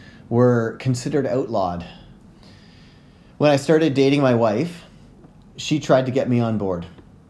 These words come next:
But that didn't work too well either. But it, it is amazing what someone will do if they actually really like someone. <laughs> And so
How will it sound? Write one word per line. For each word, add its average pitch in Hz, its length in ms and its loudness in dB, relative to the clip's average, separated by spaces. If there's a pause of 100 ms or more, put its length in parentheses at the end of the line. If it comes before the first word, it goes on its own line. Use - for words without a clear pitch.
(720)
But 139 140 0
that 170 140 6
didn't 185 200 0
work 147 160 -2
too 139 180 -2
well 117 160 0
either. 95 400 -6 (760)
But 151 240 2
it, 147 180 -4
it 156 160 2
is 185 100 2
amazing 156 580 0 (200)
what 139 340 2
someone 143 280 0
will 120 120 0
do 127 500 0
if 113 160 -6
they 123 80 -2
actually 113 460 -4 (160)
really 139 420 0
like 123 280 -2
someone. 82 440 -8 (720)
<laughs> - 0 -
And 127 460 -2
so 135 340 2